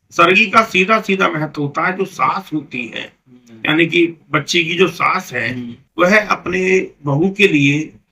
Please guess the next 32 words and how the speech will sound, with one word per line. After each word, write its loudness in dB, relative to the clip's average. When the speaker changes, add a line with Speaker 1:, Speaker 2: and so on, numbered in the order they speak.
Speaker 1:
कुछ 2
सामान 4
भेजती 4
है, 4
जिसमें 0
खाने 2
पीने 2
का 2
भी 2
सामान -2
होता -4
है, -4
Speaker 2:
हम्म। -6
Speaker 1:
श्रृंगार 6
का 4
भी 4
सामान 2
है, -2
Speaker 2:
हम्म। -6
Speaker 1:
जिसमें 6
जो 8
नया 8
जोड़ा 6
पहनाना 6
है 2
उसे 2
उस 0
दिन, -4
वह 6
भी 4
भेजा 6
जाता -2